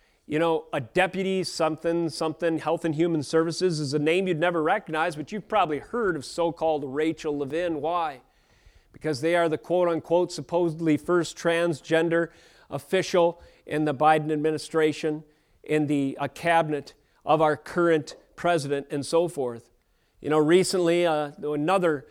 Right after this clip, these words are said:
pervert got caught sto-, stealing women's luggage.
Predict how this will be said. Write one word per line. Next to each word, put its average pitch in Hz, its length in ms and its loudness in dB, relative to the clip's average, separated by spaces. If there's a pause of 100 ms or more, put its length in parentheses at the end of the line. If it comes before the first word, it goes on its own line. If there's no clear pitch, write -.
(120)
pervert 175 600 2
got 151 280 -2
caught 185 320 2
sto-, 185 340 0
stealing 196 480 2
women's 170 400 0
luggage. 165 540 0